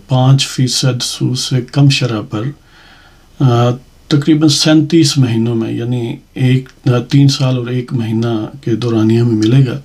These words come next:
جس کی پہلی قسط تیس ستمبر تک امکان ہے مل جائے گی، جو کہ ایک ارب اور دس کروڑ ڈالر کے قریب ہوگی۔ اور اس کے بعد ایک دوسری قسط بھی اسی سال کے اینڈ سے پہلے مل جائے گی۔ تو اس طرح یہ ظاہر ہے، آ،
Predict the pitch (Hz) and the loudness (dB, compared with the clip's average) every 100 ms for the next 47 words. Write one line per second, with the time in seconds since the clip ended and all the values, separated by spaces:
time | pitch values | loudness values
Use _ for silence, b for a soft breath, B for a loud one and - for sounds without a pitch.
0 | B B B - 160 - 147 139 170 170 | B B B 0 0 2 0 2 2 4
1 | 151 147 139 - 143 139 143 143 139 - | 2 2 0 0 -8 -4 2 4 2 -2
2 | 131 123 127 - 110 - - 113 110 107 | -4 -2 -4 -4 -8 -8 -8 -6 -4 -2
3 | 110 110 107 110 110 120 104 - - B | 0 0 0 0 2 2 0 -6 -12 B
4 | B B B - 117 117 110 110 - 113 | B B B -4 0 2 2 0 -2 0
5 | 107 - 110 107 110 110 113 - - 113 | 0 0 -2 -2 -2 -2 -2 -4 0 0
6 | 107 104 131 139 139 147 - 123 123 117 | 2 0 0 -2 -4 -8 -2 -2 0 -2
7 | 131 135 B B B B 160 165 - 156 | -4 -8 B B B B 0 2 0 2
8 | 160 156 147 139 156 156 165 143 143 - | 4 4 2 0 -2 0 0 2 0 2
9 | 165 156 - 156 - 139 131 139 123 120 | 2 2 2 -2 2 2 2 0 -4 -4
10 | 135 - 131 135 120 107 104 110 120 - | -4 -2 2 4 4 0 -4 -6 -6 -8
11 | - - 127 160 143 143 139 127 143 127 | -12 -12 -2 -2 -2 0 2 2 2 0
12 | 123 117 113 113 120 117 113 107 - _ | -2 -4 -4 -4 -2 -2 -4 -6 -10 _
13 | 120 | -8